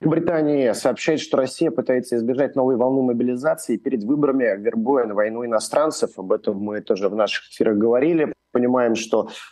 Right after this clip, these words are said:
а, тащат на фронт и заключённых. Ну, в общем, а, все пытаются способы изыскать, как, а, любую силу бросить, а, на передовую. А можно ли предполагать,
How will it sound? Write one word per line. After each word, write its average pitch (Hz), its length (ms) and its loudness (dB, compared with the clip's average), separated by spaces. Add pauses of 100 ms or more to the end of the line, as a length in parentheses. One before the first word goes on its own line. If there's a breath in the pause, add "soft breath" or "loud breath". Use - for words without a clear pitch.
(140 loud breath)
а, 107 280 2
тащат - 560 -4
на 107 100 -2
фронт 104 480 -2
и 101 360 2
заключённых. 123 960 0
Ну, 139 180 2
в - 20 2
общем, 120 420 0
а, 110 200 2
все 107 380 0
пытаются 82 680 -2 (320 loud breath)
способы 85 540 -2
изыскать, 101 460 -2
как, - 260 -4 (580 soft breath)
а, 98 360 2
любую 123 500 0
силу 87 420 0
бросить, 95 800 -2
а, 71 240 0
на 92 340 2
передовую. 127 1160 0 (100)
А 123 480 0
можно 180 320 -2
ли 131 340 2 (380)
предполагать, 139 920 0